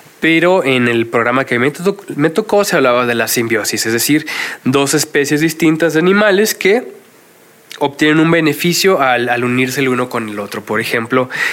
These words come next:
creo que el nombre de este pez era rémora, el que, mm, se instalaba en los dientes de un tiburón, obtenía los restos de, de carne, el, el, el pez,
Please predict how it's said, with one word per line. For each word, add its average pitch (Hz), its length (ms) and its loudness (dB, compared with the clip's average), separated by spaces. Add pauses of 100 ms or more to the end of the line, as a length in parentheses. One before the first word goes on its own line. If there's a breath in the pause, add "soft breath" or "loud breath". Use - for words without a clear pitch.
(160 loud breath)
creo 131 260 0
que 135 80 -4
el 135 140 2
nombre 131 320 2
de 123 80 2
este 135 240 -2
pez 127 240 -2
era 123 180 0
rémora, 131 540 0 (340 loud breath)
el 117 300 -2
que, 120 420 2
mm, 110 220 -4
se - 100 -2
instalaba 123 720 0
en 120 200 -2
los 117 180 -2
dientes 120 380 0
de 123 40 2
un 123 100 2
tiburón, 127 480 2 (680 loud breath)
obtenía 127 500 0
los 131 140 2
restos 127 440 -2
de, 113 440 0 (200)
de 127 200 -4
carne, 143 520 0
el, 120 160 0
el, 113 300 -2
el 113 200 -2
pez, 127 420 -2